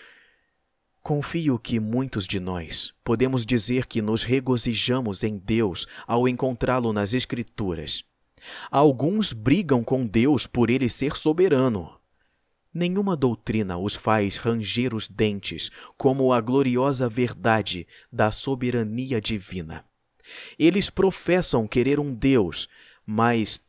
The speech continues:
tal Deus não deve estar em um trono, não deve ser rei e não pode ser um monarca absoluto e universal.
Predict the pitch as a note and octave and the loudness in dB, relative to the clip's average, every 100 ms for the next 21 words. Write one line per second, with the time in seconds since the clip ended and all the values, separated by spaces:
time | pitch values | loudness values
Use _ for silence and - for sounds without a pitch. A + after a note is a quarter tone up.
0 | - C#3+ E3+ C#3+ G2 A#2+ C#3+ D#2+ - - | -2 0 0 -2 0 2 2 -2 -6 -8
1 | _ - G3 F#3+ G3 G3 D3+ D3+ C3 B2 | _ -12 -6 2 2 2 6 6 6 2
2 | A2+ - C3+ B2 A2+ A2+ A#2 A2+ - A#2 | 2 0 2 4 4 2 -2 -4 0 2
3 | A2 G2+ F#2+ - _ - - B2+ C#3 C#3 | 2 0 -6 -10 _ -20 -8 0 2 6
4 | D3 B2 A#2 - B2+ A2+ - A#2 A#2+ A#2+ | 4 4 0 0 0 0 0 0 2 -2
5 | - - - C3+ D3 G3 F3+ E3 G3 E3 | -8 -14 0 2 2 -2 -4 -2 0 0
6 | D3+ - D#3 D#3+ C#3+ D3 D3+ C#3 B2+ D3 | -2 2 2 2 0 0 -2 0 0 0
7 | C#3+ - A#2+ C3 C3+ C3 C#3+ B2+ B2+ D#3 | -2 0 2 2 0 0 2 2 0 -2
8 | C3+ A2 A2+ A2 A2 G#2+ G#2 - G2 F2+ | -2 -2 -2 -2 0 0 -2 -2 -2 -4
9 | F2 | -6